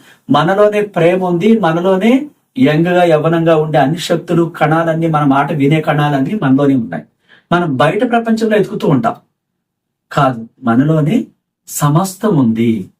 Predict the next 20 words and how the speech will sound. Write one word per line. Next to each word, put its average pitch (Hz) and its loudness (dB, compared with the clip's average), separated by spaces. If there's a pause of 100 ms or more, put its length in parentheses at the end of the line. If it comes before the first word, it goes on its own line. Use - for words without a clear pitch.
(460)
మనం 147 2
ఆ 131 0
ఎనర్జీని 175 2 (480)
ప్రాబ్లం 233 2
ని 226 4
పెంచడానికి 226 0
వాడకూడదు. 165 -2 (440)
అవతల 156 -4
వాళ్ళు 202 2
గొడవ 165 -2 (100)
చేస్తున్నారు, 180 -4 (280)
"నువ్వు 143 2
ఈ 147 0
రోజు 180 -2
కట్టాల్సిందే" 170 -2
అని 156 0
గొడవ 160 -2
చేస్తున్నారని 156 0
టెన్షన్ 165 -2
పడిపోతూ, 151 0